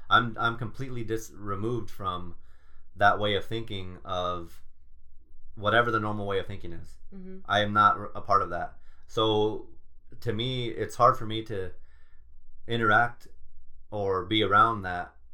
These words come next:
Speaker 1: because to me, it doesn't make any sense and I don't have any fear of it. Like, I'm not
Speaker 2: Right.
Speaker 1: scared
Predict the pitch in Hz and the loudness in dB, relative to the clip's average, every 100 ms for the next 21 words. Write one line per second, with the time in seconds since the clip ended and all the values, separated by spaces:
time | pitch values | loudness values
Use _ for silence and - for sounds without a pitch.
0 | - 101 - 101 95 92 90 - - 107 | -8 -6 -4 -2 -2 -2 -4 -4 -4 -2
1 | 110 104 95 98 98 90 - 113 87 - | -2 -2 -4 -4 -6 -8 -10 -8 -8 -8
2 | 90 87 - - 104 107 104 95 - 123 | -10 -10 -10 2 4 4 2 -2 -4 -2
3 | 117 87 85 - - - - - - - | 0 -2 -6 -8 -10 -12 -12 -10 -6 -6
4 | 101 98 104 107 113 113 - 127 95 82 | -4 -2 0 4 4 4 0 2 2 -2